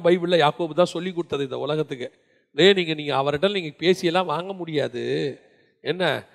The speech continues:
நீங்க வந்து அவர்கிட்ட பேசி, அற்புதமா வசனம் பேசி, 'ஏசாயா இப்படி சொல்லுகிறதே, உடன்படிக்கை அப்படி சொல்லுதே' அப்படின்னா அவருடைய போடான்ட்டு போயிருவார். ஆனா காலை புடிச்சிட்டேன்னு வச்சுக்கோங்களேன்,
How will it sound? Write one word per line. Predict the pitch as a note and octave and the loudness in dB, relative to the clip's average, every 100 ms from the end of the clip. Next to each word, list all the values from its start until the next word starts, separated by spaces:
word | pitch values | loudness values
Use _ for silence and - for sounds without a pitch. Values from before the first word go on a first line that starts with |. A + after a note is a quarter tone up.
| _ _ | _ _
நீங்க | D#3 D#3 | -6 -4
வந்து | D#3+ G3 | 0 4
அவர்கிட்ட | F3 E3 F3+ | 4 4 0
பேசி, | F3+ F#3 E3+ F3 F3+ F3+ - - | 2 2 4 4 4 2 -14 0
அற்புதமா | D#3+ F3 F3 F#3+ G3 | 2 2 0 2 4
வசனம் | E3+ F3+ G3 | 4 2 -2
பேசி, | F3 D#3+ F3 E3 - - | -2 0 0 0 -6 4
'ஏசாயா | G3 F#3+ F#3+ F#3+ | 6 8 8 8
இப்படி | F3 - G#3 - | 6 2 0 0
சொல்லுகிறதே, | G3 F#3 F3+ F3 F3 - _ | 0 4 4 6 4 2 _
உடன்படிக்கை | F#3+ G#3+ G3+ F#3+ G3 | 2 2 4 4 6
அப்படி | F3 D#3+ G#3+ G3+ | 6 6 0 2
சொல்லுதே' | F#3+ F3+ F#3 | 2 4 6
அப்படின்னா | E3+ E3+ G3 | 6 2 2
அவருடைய | F3+ D#3+ D#3+ D3+ | 2 2 -2 -2
போடான்ட்டு | - D#3+ D3 C#3 | -6 -4 -6 -6
போயிருவார். | B2+ A#2+ A2 - _ _ _ _ _ _ _ _ | -6 -6 -10 -14 _ _ _ _ _ _ _ _
ஆனா | C#3 D3+ C3+ | -2 -2 -2
காலை | - E3+ G3+ G3+ | 2 6 8 6
புடிச்சிட்டேன்னு | E3+ G#3 - A3+ G#3 G3 | 0 -4 2 4 6 4
வச்சுக்கோங்களேன், | - F#3+ D3+ C#3+ D3+ C#3 | 4 2 2 0 0 0